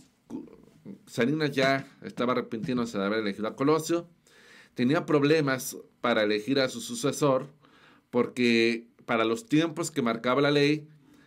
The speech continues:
tenían que estar los, el que fuera a ser candidato desvinculado de algún cargo para ese momento, y todos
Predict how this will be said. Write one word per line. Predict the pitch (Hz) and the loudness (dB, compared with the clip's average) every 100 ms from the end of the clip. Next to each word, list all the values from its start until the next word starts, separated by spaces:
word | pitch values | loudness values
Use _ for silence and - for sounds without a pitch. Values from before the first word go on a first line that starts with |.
| _ _ _ _ | _ _ _ _
tenían | - 117 131 147 151 147 | -2 0 2 2 2 0
que | 143 | -2
estar | 139 139 139 131 131 135 - | -4 -2 0 2 2 -2 -4
los, | 110 104 104 | -4 -4 -6
el | 101 98 | -4 -4
que | 101 | -6
fuera | 110 120 | -4 -4
a | |
ser | 123 | -6
candidato | 120 127 120 135 | -6 -4 -2 0
desvinculado | 120 113 117 104 117 135 156 127 104 - _ _ - _ _ _ | -2 0 -4 -2 2 4 4 2 -4 -10 _ _ -20 _ _ _
de | - 104 104 101 101 | 0 2 4 4 2
algún | 101 117 135 | 0 -2 -2
cargo | 135 139 123 117 117 _ _ _ _ _ | 2 2 2 -2 -6 _ _ _ _ _
para | 104 92 | -4 -2
ese | 95 117 | -2 -2
momento, | 117 143 170 131 | 0 0 0 -2
y | 110 | -2
todos | - 180 214 208 - - | 2 2 2 -2 -6 -12